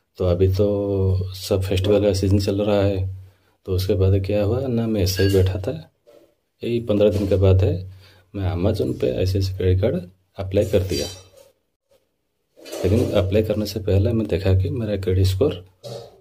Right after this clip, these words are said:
एट टू ज़ीरो है, आठ सौ बीस credit score है। तो आठ सौ बीस credit score है। जब मैं apply किया, उसका एक दिन के बाद मेरा credit card approval हो गया।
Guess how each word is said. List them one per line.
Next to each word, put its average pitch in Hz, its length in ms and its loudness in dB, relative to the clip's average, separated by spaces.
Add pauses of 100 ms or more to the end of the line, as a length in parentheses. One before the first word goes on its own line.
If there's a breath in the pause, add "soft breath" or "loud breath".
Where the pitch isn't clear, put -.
(140)
एट 104 600 0 (1040)
टू 113 200 4
ज़ीरो 98 320 4
है, 78 380 0
आठ 98 120 2
सौ 120 160 2
बीस 92 400 -2 (400)
credit 92 220 4
score 110 240 0
है। 85 240 -2 (1160 soft breath)
तो 95 80 -2
आठ 92 160 2
सौ 107 280 -4
बीस 98 200 -4
credit 95 220 2
score 113 180 0
है। 135 140 -2
जब 104 220 -2
मैं 101 280 -2
apply 95 420 0
किया, 95 560 0 (440 soft breath)
उसका 104 220 -10
एक 101 280 -2
दिन 101 200 2
के 104 60 4
बाद 117 240 0
मेरा 104 200 0
credit 92 360 2
card - 180 -2 (420)
approval 95 380 2
हो 101 180 2
गया। 90 340 -2